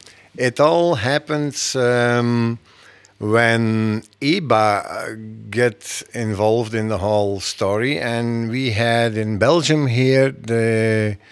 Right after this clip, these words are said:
an iba convention in Bruges. So that is not so far from here, and it's only, uh, from here,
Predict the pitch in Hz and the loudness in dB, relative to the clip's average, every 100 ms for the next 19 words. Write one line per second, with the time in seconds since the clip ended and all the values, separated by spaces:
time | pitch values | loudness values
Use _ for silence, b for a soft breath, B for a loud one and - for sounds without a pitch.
0 | B B - 98 127 151 - - 123 110 | B B -6 -2 0 2 0 2 0 2
1 | 107 123 - 156 165 _ _ _ _ _ | 0 0 -2 -4 -6 _ _ _ _ _
2 | _ 110 113 107 131 113 85 - - _ | _ -6 -2 4 4 4 -2 -8 -12 _
3 | _ _ _ _ _ _ _ _ _ _ | _ _ _ _ _ _ _ _ _ _
4 | _ _ - 107 107 165 180 151 110 131 | _ _ -2 2 4 4 2 0 0 0
5 | 151 - 139 151 - 127 120 120 104 104 | 0 -2 -2 -2 0 0 0 -2 0 0
6 | 147 170 139 - 131 131 135 127 120 117 | -2 -4 -6 -4 -2 0 -2 0 2 2
7 | 117 113 - 143 143 117 123 131 | 2 2 -2 -4 -4 0 0 0